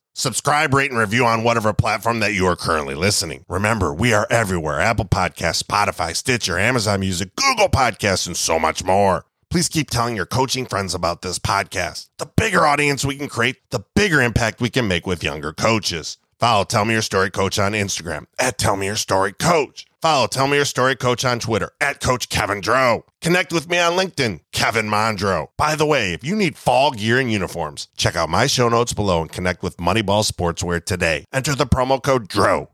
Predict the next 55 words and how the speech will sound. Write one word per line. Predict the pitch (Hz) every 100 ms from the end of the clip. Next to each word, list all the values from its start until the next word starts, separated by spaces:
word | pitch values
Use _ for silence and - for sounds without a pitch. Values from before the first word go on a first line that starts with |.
| -
and | 98 87
gear | 87 80 78
up. | 101 95 _ -
If |
you're | 98
looking | 107 104 107
for | 113
a | 104
great | - 101 117
book | - 107
to | - 123
read, | 143 160 139 87 _ _
and | 131 131
you | 113
heard | 160 139
episode | 131 123 - 131
eighty-seven | 127 139 123 - 147 131
with | 110 -
Coach | 135 113
Rob | 131 135 127
Murphy, | 135 160 135 110 82 78 _
then | 92
you | 101
have | 85 123 110
to | 92
grab | 90 87
a | 85
copy | - 85 -
of | 87
the | 92
book | 92 98 -
Deep, | 107 101 71 -
The | 98
Life | 98 92
of | 82 85
Rob | 104 120
Murphy, | 107 82 - 80 -
Alive | 98 82 76 71
with | 78 -
Purpose. | - 80 - 73 - - _
See | - - 208
my | 196 165
show | 165 - 120
notes | 87 80 - -
for | 95
how | 104
you | 107 156
can | 208 190
secure | 175 175 - 180
a |
copy | - 170 131 - 82 _ -
of | 98
this | 98 90
amazing | 90 80 92 113 127 120
book | 98 71